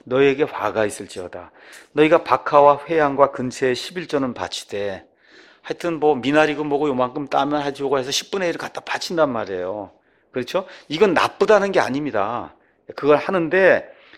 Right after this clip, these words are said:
율법의 더 중대한 문제인 판단의 공의,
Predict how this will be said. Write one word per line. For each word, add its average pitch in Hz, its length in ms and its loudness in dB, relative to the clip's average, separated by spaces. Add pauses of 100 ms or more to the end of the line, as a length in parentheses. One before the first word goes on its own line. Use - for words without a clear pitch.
(240)
율법의 160 480 4
더 143 140 2
중대한 135 460 2
문제인 113 540 -4 (420)
판단의 170 560 0
공의, 101 400 -12